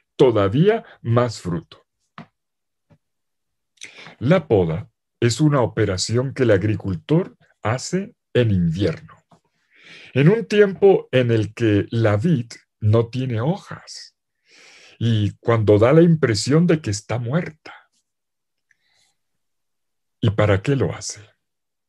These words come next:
Lo hace para que la vid no disperse la savia,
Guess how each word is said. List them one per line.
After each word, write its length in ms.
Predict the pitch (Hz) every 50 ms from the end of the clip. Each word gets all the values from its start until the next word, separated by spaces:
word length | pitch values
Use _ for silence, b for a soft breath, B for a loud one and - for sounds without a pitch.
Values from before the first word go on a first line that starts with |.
| _ _ _ _ - - - -
Lo 240 | 104 98 95 95 104
hace 360 | 120 120 - - 156 156 156 - - _ B B B B B B B
para 280 | B 127 127 120 107 104
que 360 | - 120 110 104 104 - - -
la 300 | 113 110 104 104 101 98
vid 300 | - 147 170 185 - - - _ _ -
no 540 | 117 107 110 113 117 117 117 143 160 156
disperse 920 | 156 151 165 151 147 - - _ - 143 139 143 147 151 151 - - 156 143
la 200 | 139 117 101 101
savia, 680 | - - - - 101 87 82 80 - - - - -